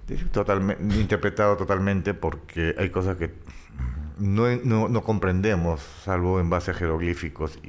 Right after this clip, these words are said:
y, y estudios que se han realizado, ¿no? Pero hasta la misma posición en la cual fueron construidas,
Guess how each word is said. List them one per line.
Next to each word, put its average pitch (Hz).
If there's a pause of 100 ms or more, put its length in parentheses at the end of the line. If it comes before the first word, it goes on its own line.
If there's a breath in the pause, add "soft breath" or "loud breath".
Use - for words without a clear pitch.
(160)
y, -
y 73 (180)
estudios 90
que 82
se 82
han 78
realizado, 78
¿no? 80 (640 loud breath)
Pero 110 (500)
hasta 95
la 101
misma 120
posición 104
en 92
la 82
cual 104
fueron 98
construidas, 95